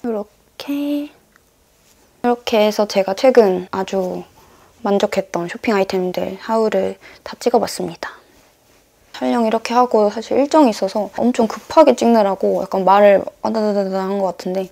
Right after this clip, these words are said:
그래도 저 여행 가기 전에 하울 영상 찍어두고 가고 싶어가지고 찍어본 거니까 여러분들도 재밌게 봐주셨으면 좋겠어요. 여기서 마무리를 하고 인사를 드릴게요.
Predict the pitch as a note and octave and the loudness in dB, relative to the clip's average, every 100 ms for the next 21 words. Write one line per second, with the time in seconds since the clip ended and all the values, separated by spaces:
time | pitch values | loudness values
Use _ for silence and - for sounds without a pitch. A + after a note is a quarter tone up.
0 | - G#3 G3+ F#3+ F#3+ F#3+ G#3 A#3 G#3+ G3+ | -2 -2 -2 -2 2 2 2 0 0 -2
1 | G3 F#3+ G#3 F#3+ - - - - A3+ G3+ | -6 -4 -4 -6 -12 -20 -12 -2 0 0
2 | G3 G3+ G3+ C4 C#4 C4 B3 A#3+ A3+ - | -2 -4 -2 4 8 10 8 6 2 -6
3 | G#3+ G3+ G3 F#3+ F#3 F#3+ - F#3 F#3 - | -6 -2 -2 -2 -6 -6 -6 -6 -6 -12
4 | - G#3+ G3 _ - B3 A#3 G3+ F#3+ F#3 | -6 -6 -6 _ -6 -2 -2 -2 -6 -4
5 | F3+ - A3 F#3+ F#3 F#3 F3+ F3+ F#3 - | -6 -8 -8 -4 -4 -6 -8 -8 -10 -8
6 | F#3+ F#3+ - - F#3+ F#3 E3+ - F3+ - | -8 -8 -10 -8 -8 -10 -14 -14 -12 -14
7 | - - - F3 - - _ _ _ _ | -16 -20 -16 -14 -14 -18 _ _ _ _
8 | - A3 A3+ G#3 G3+ G3+ G#3 G3 G3+ G#3+ | -10 -6 -4 -4 -4 -2 -4 -4 -6 -10
9 | G#3 G3+ A3+ G3+ G#3 G3 F#3+ F#3+ - - | -8 -8 -8 -8 -8 -8 -8 -12 -12 -14